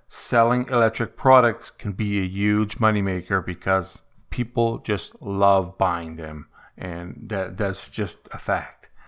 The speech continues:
Now, you have to make sure that your product gets inspected. And,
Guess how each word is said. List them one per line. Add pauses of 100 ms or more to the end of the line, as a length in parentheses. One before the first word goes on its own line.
(640)
Now, (640)
you
have
to
make
sure
that
your
product
gets (120)
inspected. (800)
And,